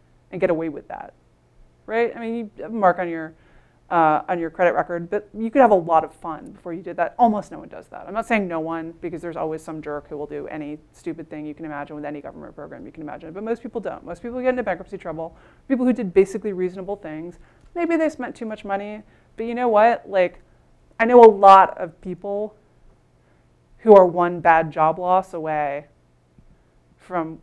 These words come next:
where a lot of the people I saw in bankruptcy court were. Like, the problem is not, it, a lot of Americans live up to the edge of their income. Um, and the statistics back that up.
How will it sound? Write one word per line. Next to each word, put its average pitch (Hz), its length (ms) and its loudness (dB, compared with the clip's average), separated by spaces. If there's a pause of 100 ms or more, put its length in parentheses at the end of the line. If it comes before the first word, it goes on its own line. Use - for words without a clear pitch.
where 175 180 -2
a 160 60 2
lot 156 160 -2
of 147 40 -12
the 151 60 -16
people 160 220 -14
I 156 60 -10
saw - 160 -14
in - 60 -16
bankruptcy - 340 -20
court - 200 -18
were. - 240 -18 (140)
Like, 180 140 -8
the 196 80 -8
problem 208 480 6
is 170 180 -14
not, 160 200 -8
it, 160 160 -6 (320)
a 208 80 6
lot 196 280 10
of 175 60 4
Americans 156 500 -8
live 156 120 -12
up 139 140 -16
to - 60 -20
the 160 80 -16
edge - 120 -18
of - 60 -20
their - 140 -18
income. - 340 -20 (1080)
Um, 175 240 2
and 180 160 -8
the 170 40 -12
statistics 175 500 -18
back - 220 -20
that - 120 -18
up. - 160 -18